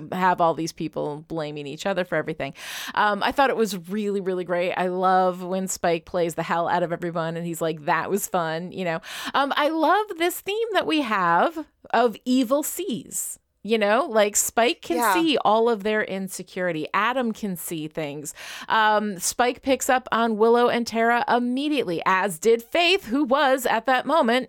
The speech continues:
Speaker 1: let's not forget, evil, right? Um,
Speaker 2: Right.
Speaker 1: so what I find really interesting about that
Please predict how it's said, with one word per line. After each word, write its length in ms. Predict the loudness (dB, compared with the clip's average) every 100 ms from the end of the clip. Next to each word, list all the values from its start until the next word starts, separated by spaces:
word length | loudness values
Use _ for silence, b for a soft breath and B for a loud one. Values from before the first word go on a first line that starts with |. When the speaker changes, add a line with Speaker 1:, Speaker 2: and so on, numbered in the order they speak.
| _
Speaker 1:
let's 260 | -2 0 0
not 160 | -4
forget, 420 | -2 0 0 0 _ -4
evil, 380 | -2 -2 -6 _ -4
right? 260 | 0 0 -4 B B B B
Um, 340 | 2 4 4 2 0
Speaker 2:
Right. 120 | -4 -14 B -2
Speaker 1:
so 200 | 2 4
what 160 | 4
I 120 | 4 4
find 560 | 2 2 0 -2 -4
really 320 | 0 0 0
interesting 640 | 2 2 2 2 0 2 -2
about 300 | 2 2 2
that 560 | 0 2 2 2 0